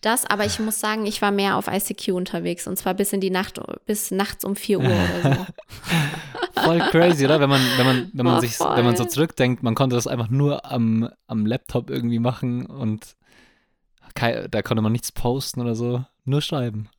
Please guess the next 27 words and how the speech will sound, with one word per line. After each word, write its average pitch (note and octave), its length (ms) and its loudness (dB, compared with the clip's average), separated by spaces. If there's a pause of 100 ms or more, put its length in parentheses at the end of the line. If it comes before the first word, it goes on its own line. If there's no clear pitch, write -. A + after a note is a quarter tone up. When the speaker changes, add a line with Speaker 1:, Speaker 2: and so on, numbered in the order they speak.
(280)
Speaker 2:
Das A2+ 160 -10
ist C3 100 -10
echt - 140 -12
verrückt. G#3 180 -10
Speaker 1:
Sorry, F3+ 260 -4
aber E3+ 180 -2
wie E3+ 100 -2
bescheuert F3+ 760 -4
eigentlich, D#3+ 640 -6
oder? F3+ 180 -6
Wenn E3+ 140 -2
ich F3+ 120 -8
mir E3+ 100 -2
jetzt - 200 -6
gerade E3+ 140 -6
mal D#3+ 100 -2
überlege, E3+ 400 -2
ich - 160 -4
war E3+ 80 0
da E3+ 160 -4
wirklich A#3 480 -2
stundenlang, A3+ 720 -2
vielleicht F3+ 360 -8
sechs - 260 -6
bis - 240 -8
acht - 160 -8
Stunden A3 640 -4